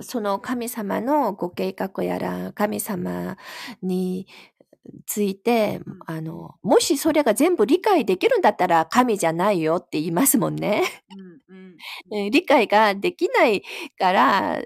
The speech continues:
Speaker 1: あの、人間が理解できないから、やっぱり神のレベルと人間のレベルは全然違うから、
Speaker 2: うん。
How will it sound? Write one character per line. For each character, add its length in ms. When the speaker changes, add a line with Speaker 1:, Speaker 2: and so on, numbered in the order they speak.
Speaker 1:
あ 80
の、 140
人 240
間 200
が 160
理 160
解 200
で 140
き 140
な 140
い 80
か 140
ら、 100
や 80
っ 40
ぱ 80
り 100
神 300
の 140
レ 140
ベ 120
ル 120
と 100
人 220
間 100
の 140
レ 140
ベ 120
ル 80
は 180
全 240
然 180
違 180
う 80
か 160
ら、 440
Speaker 2:
う 40
ん。 20